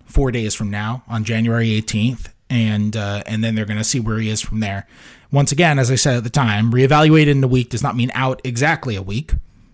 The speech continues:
Could be a little bit more than that. I'm not saying he'll be back in a week. The Wizards might not be back in a week. Wizards might not be playing <laughs> in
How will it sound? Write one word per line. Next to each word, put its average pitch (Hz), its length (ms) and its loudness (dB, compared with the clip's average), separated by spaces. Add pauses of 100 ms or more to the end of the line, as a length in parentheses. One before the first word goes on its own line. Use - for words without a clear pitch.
(320)
Could 160 140 4
be 139 60 4
a 139 60 4
little 127 180 4
bit 117 140 0
more 156 200 6
than 117 180 2
that. 117 240 0
I'm - 80 -20
not 127 140 0
saying 120 200 0
he'll 120 100 2
be 127 140 2
back 147 300 0
in 107 60 -6
a 104 60 -4
week. 113 220 -6
The 170 80 -2
Wizards 226 320 -2
might 190 140 -2
not 180 140 -2
be 180 100 0
back 175 240 0
in 185 60 2
a 180 40 2
week. 180 260 0 (300)
Wizards 294 200 -2
might 247 140 0
not 233 120 2
be 226 80 0
playing 254 280 2
<laughs> - 20 4
in - 60 -4